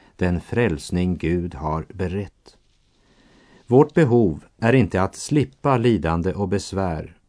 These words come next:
men det vi behöver, det är en vind ifrån evighetens värld, så att vi förstår att det är i de största prövningar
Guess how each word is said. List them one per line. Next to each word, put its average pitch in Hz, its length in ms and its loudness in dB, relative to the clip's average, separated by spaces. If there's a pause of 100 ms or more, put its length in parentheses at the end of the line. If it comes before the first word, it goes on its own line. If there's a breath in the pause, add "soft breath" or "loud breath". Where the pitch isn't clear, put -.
men 98 200 -2
det 107 140 6
vi 113 240 2
behöver, 92 540 0
det 92 200 -2
är 85 520 -6
en 92 340 -2
vind 90 600 -2 (120)
ifrån 85 580 -4
evighetens 80 920 -6
värld, 73 480 -14 (520 soft breath)
så - 160 -2
att 104 100 0
vi 104 120 2
förstår 107 800 -4 (580 soft breath)
att 110 240 0
det 113 180 4
är 113 400 2
i 107 100 0
de 98 140 0
största - 760 -6
prövningar 87 960 -4